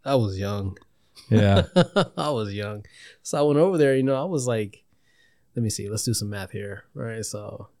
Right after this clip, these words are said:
Speaker 1: eighteen there, nineteen there. So I was nineteen when I got to Japan.
Speaker 2: Wow.
Speaker 1: Separated from family, home, everything I know, North Carolina.
Speaker 2: Yeah.
Speaker 1: Overseas,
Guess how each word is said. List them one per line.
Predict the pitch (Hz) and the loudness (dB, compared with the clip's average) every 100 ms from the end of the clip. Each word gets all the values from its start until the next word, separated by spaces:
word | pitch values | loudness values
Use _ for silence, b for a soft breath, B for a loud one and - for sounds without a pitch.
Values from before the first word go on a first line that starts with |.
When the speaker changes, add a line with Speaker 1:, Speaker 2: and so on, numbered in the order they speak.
| _ | _
Speaker 1:
eighteen | 131 139 147 139 | -10 -4 0 0
there, | 120 113 110 - | 0 -4 -6 -8
nineteen | 113 123 117 123 107 | -6 -6 -6 -6 -8
there. | 104 104 113 _ _ _ _ - | -10 -12 -16 _ _ _ _ -12
So | - 139 | -4 -2
I | |
was | 117 101 | -2 -2
nineteen | 120 156 156 - 135 123 110 | -2 -2 -4 -4 -4 -4 -6
when | |
I | 110 | -10
got | 107 | -12
to | 107 | -12
Japan. | 101 101 98 82 - _ _ | -12 -10 -12 -12 -20 _ _
Speaker 2:
Wow. | 87 85 85 85 82 82 - _ _ _ _ _ _ _ - | -4 -2 0 0 0 -2 -4 _ _ _ _ _ _ _ -8
Speaker 1:
Separated | - 139 135 120 | -2 2 2 0
from | - 104 | -2 -4
family, | 127 123 120 120 | -2 0 0 -2
home, | 120 120 113 | -2 0 0
everything | 107 117 | -2 -4
I | 104 101 | -4 -4
know, | 110 110 107 | -4 -4 -6
North | 107 107 | -8 -8
Carolina. | - 104 110 110 104 _ _ - | -8 -6 -4 -4 -6 _ _ 2
Speaker 2:
Yeah. | 101 87 - _ - | 4 4 0 _ 4
Speaker 1:
Overseas, | 160 160 151 - 127 123 120 117 | 6 8 6 4 2 0 -2 -4